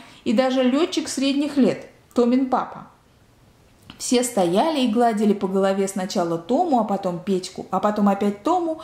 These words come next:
а потом опять Петьку. А на маленьком столике, где лежали запасной хлыст и красивый пистолет,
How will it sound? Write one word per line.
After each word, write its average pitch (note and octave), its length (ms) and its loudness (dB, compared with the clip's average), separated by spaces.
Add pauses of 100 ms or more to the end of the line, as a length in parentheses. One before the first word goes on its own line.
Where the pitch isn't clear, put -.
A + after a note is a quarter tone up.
(120)
а - 80 -2
потом B3 260 0
опять A#3 360 -4
Петьку. F#3 500 -4 (480)
А G#3 80 0
на A#3 120 4
маленьком G#3 500 2
столике, E4 520 0
где G3+ 240 2
лежали A3+ 440 2
запасной G#3+ 560 -4
хлыст A#3 420 -2
и F3 40 -4
красивый G3+ 520 -2
пистолет, B3 600 -2